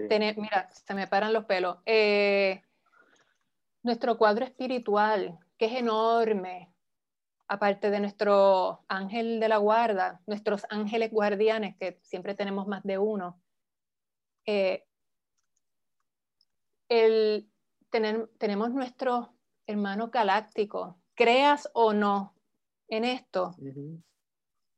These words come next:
Speaker 1: el universo es un vecindario <laughs> bien grande y, y en estos momentos, vamos a decirlo así, allá arriba o allá afuera,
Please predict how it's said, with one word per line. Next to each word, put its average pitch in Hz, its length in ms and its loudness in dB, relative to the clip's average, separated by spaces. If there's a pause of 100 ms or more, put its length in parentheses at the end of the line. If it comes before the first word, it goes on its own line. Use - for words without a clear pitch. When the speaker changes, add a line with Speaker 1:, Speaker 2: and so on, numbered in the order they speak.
(100)
Speaker 1:
el 214 180 4
universo 214 560 4
es 247 220 4
un 240 180 0
vecindario 240 800 4
<laughs> - 1160 -6
bien 233 300 2
grande 233 680 2 (880)
y, 208 880 6 (1500)
y 226 120 4
en 220 100 6
estos 262 280 0
momentos, 285 840 0 (1400)
vamos 208 280 0
a 233 60 2
decirlo 226 280 0
así, 202 180 -4
allá 190 300 2
arriba 233 600 0
o 196 140 0
allá 196 180 4
afuera, 226 540 0